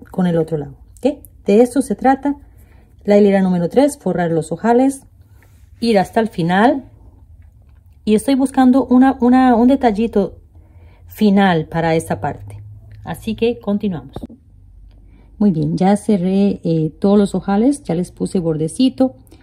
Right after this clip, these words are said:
Intenté poner una, una puntada y no me gustó, así que vamos a regresarnos así, una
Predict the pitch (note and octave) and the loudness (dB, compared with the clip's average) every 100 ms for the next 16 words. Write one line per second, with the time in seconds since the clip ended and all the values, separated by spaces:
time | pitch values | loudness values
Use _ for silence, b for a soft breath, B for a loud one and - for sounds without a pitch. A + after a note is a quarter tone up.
0 | b C4+ C#4+ C#4 B3+ A#3 A3+ A3+ A3+ - | b 6 6 8 6 6 4 2 0 0
1 | G3 G3 G3+ G#3 F#3 G3+ G#3 F#3 F3 F#3 | 2 2 2 2 2 2 2 0 0 0
2 | F#3+ G3+ G3 F#3 E3+ D3+ - D#3+ D#3 - | 0 2 2 4 0 -2 -6 -6 -6 -4
3 | G#3+ G#3+ G3 A3 A3+ G3 E3+ D#3 - F3+ | -2 0 0 0 0 -2 -2 -4 -2 0
4 | F#3+ F#3 E3 C#3 - G3 A3+ B3 | 0 -2 -10 -12 -6 0 2 2